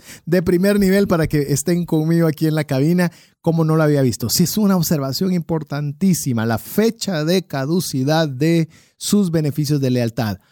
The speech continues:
Hay empresas que no tienen vencimiento, pero la mayoría sí lo tienen.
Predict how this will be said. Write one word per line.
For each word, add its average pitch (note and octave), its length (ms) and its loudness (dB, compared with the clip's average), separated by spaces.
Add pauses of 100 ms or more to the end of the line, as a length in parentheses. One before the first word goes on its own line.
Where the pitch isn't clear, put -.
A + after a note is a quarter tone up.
(240)
Hay F#3 260 2
empresas F#3+ 500 0
que C#3 200 -2
no C#3+ 300 0
tienen C#3+ 400 0
vencimiento, C#3 680 0 (360)
pero F3+ 260 4
la F#3+ 200 2
mayoría F#3+ 680 4
sí - 220 0
lo E3 100 2
tienen. F2+ 460 -2